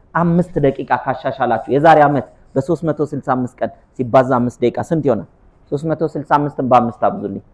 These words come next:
ሦስት መቶ ስልሳ አምስት ሲባዛ በአምስት ስንት ይሆናል? እ? አንድ ሺህ ስምንት መቶ ሃያ አምስት ሲካፈል ለስልሳ። ሲካፈል ለስልሳ።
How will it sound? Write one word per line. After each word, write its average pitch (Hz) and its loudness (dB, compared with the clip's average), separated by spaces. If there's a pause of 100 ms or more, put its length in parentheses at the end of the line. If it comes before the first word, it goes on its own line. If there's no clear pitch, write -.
(760)
ሦስት 165 -4
መቶ 143 0
ስልሳ 143 0
አምስት 175 2
ሲባዛ 127 6
በአምስት 113 2
ስንት 123 -4
ይሆናል? 151 0 (2500)
እ? - -2 (1400)
አንድ 139 -2
ሺህ 185 -4
ስምንት 151 -8
መቶ 160 -6
ሃያ 151 -2
አምስት 196 -4
ሲካፈል 156 -6
ለስልሳ። 127 -4 (4000)
ሲካፈል 131 4
ለስልሳ። 113 0